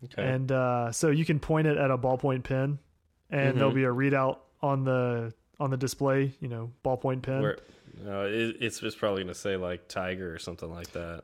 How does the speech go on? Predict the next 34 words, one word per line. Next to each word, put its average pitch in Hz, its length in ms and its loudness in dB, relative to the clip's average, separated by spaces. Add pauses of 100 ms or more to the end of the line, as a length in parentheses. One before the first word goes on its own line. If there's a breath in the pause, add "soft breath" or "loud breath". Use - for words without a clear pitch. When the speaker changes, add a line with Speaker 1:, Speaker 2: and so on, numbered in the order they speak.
Speaker 1:
Like 85 240 -12 (100)
<laughs> - 100 -12
Speaker 2:
There 170 200 4
are 226 220 4
f-, - 280 -4
so 208 300 4
I've 208 200 2
tried, 196 360 4
I 175 120 6
tried 180 400 4
Speaker 1:
<laughs> - 20 -4
Speaker 2:
ballpoint 160 440 2
pen 156 220 2
and 143 100 2
it 139 40 2
was 135 180 0
good. 135 300 4
I 135 120 2
tried 143 480 2
baseball 151 680 4 (120)
Speaker 1:
<laughs> 147 140 -10
Speaker 2:
and 143 120 2
it 135 120 0
picked 147 240 0
it 135 100 2
up, 131 320 0 (140)
as 135 180 0
well 147 340 2
as, 139 460 0
oh, 131 140 -6
what 131 140 -2
was 127 120 -10
the 127 120 -10
third? 123 420 -10